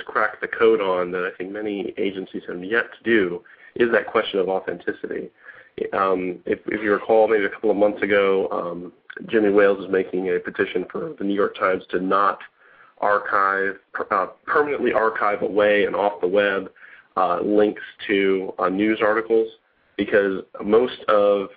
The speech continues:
the news articles that are in Wikipedia reference back to the New York Times, and you wouldn't, those would all be dead links. But the reason why that was important is because that question of authenticity, again relying on the fourth estate,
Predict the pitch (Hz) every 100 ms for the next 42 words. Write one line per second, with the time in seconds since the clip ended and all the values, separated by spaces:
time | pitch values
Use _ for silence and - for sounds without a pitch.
0 | - 95 101 92 95 104 104 110 104 -
1 | 101 92 92 101 98 101 - - 104 104
2 | 104 98 101 - 98 - 110 101 - 95
3 | 92 98 87 - 117 110 110 - _ _
4 | - - - 101 101 117 104 - 110 104
5 | 101 95 90 110 95 - 92 90 - -
6 | _ - - - - 123 117 160 143 131
7 | 120 107 107 87 - 190 110 101 101 -
8 | 98 95 - _ _ _ _ - - -
9 | 143 139 113 110 110 - 90 - 76 -
10 | 92 85 - 92 113 117 101 101 95 90
11 | 87 - 95 - - - 92 123